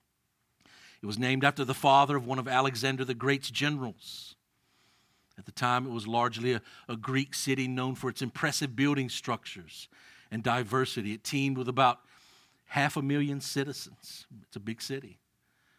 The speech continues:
The number was ballooned by two main facts. First, the, the general referenced earlier was named Seleucus. That's important because when he took power,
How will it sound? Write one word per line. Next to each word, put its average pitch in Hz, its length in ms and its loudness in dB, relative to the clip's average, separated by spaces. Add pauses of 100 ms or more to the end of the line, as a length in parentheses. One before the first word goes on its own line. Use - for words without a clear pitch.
(600)
The 107 60 -10
number 123 240 0
was 123 180 0
ballooned 139 460 4
by 135 120 6
two 196 280 6
main 139 240 6
facts. 127 580 2 (280)
First, 175 400 4
the, 147 140 2 (120)
the 151 100 0
general 160 480 2
referenced 151 480 2
earlier 165 300 4
was 127 160 0
named 135 300 0 (240)
Seleucus. 135 880 2 (300)
That's 135 140 -4
important 165 380 2
because 139 400 2
when 135 140 -2
he 160 100 0
took - 240 -2
power, 170 480 6